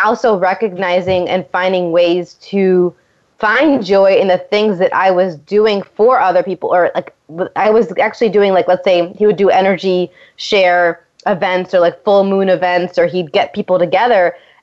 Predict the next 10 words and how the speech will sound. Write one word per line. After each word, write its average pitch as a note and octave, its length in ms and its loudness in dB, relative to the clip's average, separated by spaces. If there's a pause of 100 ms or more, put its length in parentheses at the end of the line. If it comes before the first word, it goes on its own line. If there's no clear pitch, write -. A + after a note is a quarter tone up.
and G3+ 180 -2
he A3 140 -2
was A3 180 0 (400)
focusing B3+ 540 0
on F3 280 -4
what G3+ 280 -2
that F3+ 160 0
would F3+ 140 0
create F3+ 480 -4 (120)
for F3 560 2